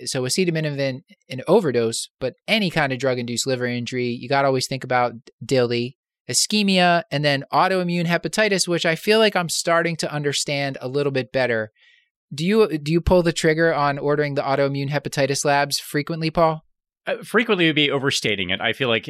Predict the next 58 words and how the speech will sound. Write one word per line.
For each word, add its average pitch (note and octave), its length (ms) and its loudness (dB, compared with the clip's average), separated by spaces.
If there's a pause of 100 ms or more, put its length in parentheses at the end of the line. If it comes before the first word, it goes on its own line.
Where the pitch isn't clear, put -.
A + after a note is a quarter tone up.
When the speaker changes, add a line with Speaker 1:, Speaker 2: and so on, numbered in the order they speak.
(120)
Speaker 2:
since - 520 -4
listening C3+ 340 -2
to G#2+ 60 -8
Doctor G#2 260 -2
Tapper, G2 420 -2
I, G2+ 200 0
I G#2 40 0
probably A#2 280 -2
do G#2+ 120 -2
it G#2+ 80 -2
more G#2 160 -2
often G2+ 240 0
now G2 80 0
that G2 100 0
I F#2+ 40 4
have F#2+ 100 0
a F#2+ 40 -4
clearer G2+ 360 -4
sense F#2+ 320 -6
of F2 100 -8
what F#2 160 -2
I'm F2 100 0
going F2 280 -2
after F2+ 320 -4
and, F2 100 -8
and F2+ 140 -8
what F2+ 100 -2
I F2 60 0
should - 100 -8
be F2+ 80 -8
worried F2 200 -6
about. D#2+ 200 -4
So A#2+ 80 -2
I, G#2+ 200 -2
I A#2+ 40 0
do, B2 300 -4 (600)
uh, - 40 -6
you A2+ 140 -4
know, B2 60 2
you B2 60 4
have B2 100 -2
to A2+ 80 -10
think B2+ 180 -4
of G2+ 60 -2
it A2 100 -4
to A#2+ 60 -2
order F2+ 240 -2
it. - 140 -4
So G2 240 0
I, F#2+ 260 -2
I've G2+ 60 -2
been G2+ 100 -6
doing G#2 140 -2
it G2 100 -4
more G2+ 140 -6
recently, F#2 420 -8
I D#2+ 60 -8
think. - 280 -14